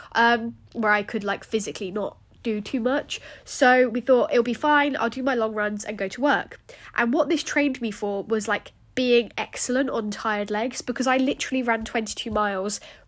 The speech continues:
got home, showered, and then went to work. Like, that day I did, like, sixty thousand steps. It was a joke,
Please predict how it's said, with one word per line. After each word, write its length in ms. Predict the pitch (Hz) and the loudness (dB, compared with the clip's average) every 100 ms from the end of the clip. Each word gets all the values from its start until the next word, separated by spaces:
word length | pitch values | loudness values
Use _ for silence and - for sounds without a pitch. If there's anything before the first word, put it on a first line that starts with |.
| - | 4
got 200 | 262 - | 4 6
home, 280 | 240 208 202 | 0 0 -2
showered, 560 | - 226 220 202 190 - - | 0 2 2 2 -2 -8 -10
and 140 | - 226 | -6 0
then 160 | 226 | 2
went 200 | 226 220 | 2 0
to 160 | - - | -4 -4
work. 320 | 214 202 - | 0 0 -2
Like, 140 | 226 - | -2 2
that 220 | 247 240 | 2 4
day 120 | 247 | 2
I 100 | 233 | 2
did, 160 | 226 208 | 2 -2
like, 180 | - | -4
sixty 380 | - 208 - 220 | -2 -2 -4 -8
thousand 380 | 202 202 202 196 | -6 -6 -6 -8
steps. 480 | - 196 - - - | -6 -6 -6 -10 -4
It 140 | 220 | -2
was 260 | 214 196 - | -2 -4 -4
a 80 | 220 | -4
joke, 420 | 214 208 - - | 0 -2 -2 -14